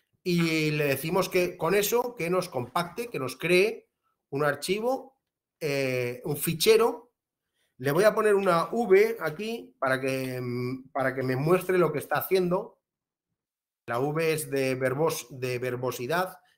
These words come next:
en Linux se usa mucho, y lo que, lo que hace es, en vez de que sea silencioso, es decir, que no haga nada, como nos hacía el copy, por ejemplo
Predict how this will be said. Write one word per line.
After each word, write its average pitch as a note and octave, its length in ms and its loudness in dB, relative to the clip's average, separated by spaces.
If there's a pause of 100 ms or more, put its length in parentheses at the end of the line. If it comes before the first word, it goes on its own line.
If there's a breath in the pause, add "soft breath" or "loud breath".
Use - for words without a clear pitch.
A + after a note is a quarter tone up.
(100)
en A#2 160 -6
Linux D3+ 360 -4
se C#3 120 -2
usa B2+ 260 -4
mucho, F#3+ 480 -2 (380)
y D3+ 100 -4
lo D#3 160 0
que, D3 120 0
lo D3 400 -2
que D#3 80 2
hace E3+ 320 4
es, - 360 -4
en A#2+ 160 -6
vez D3 120 0
de D#3+ 140 0
que D#3 100 0
sea D#3+ 200 2
silencioso, F3 880 0 (280)
es A#2+ 80 -8
decir, C#3+ 280 -2
que A#2+ 120 -4
no A#2+ 120 2
haga B2 160 6
nada, D#3 500 4
como A#2+ 160 -6
nos A#2 140 -6
hacía A2+ 240 -4
el A2 100 -8
copy, E3+ 300 -4
por C#3+ 140 -6
ejemplo D3+ 480 -6